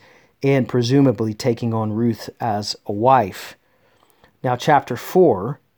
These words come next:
the redemption by Boaz, going to the gate of the city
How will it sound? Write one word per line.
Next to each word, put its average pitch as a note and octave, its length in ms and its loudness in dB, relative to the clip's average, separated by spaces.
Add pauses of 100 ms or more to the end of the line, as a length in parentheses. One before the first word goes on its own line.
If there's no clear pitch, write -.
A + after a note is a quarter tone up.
(720)
the B2+ 80 -2
redemption C3+ 540 2
by A#2 160 0
Boaz, A2+ 680 0 (360)
going B2+ 220 0
to A#2 80 -6
the A#2+ 80 -2
gate C#3 240 2
of D#3+ 60 4
the D#3+ 60 0
city D#3 520 0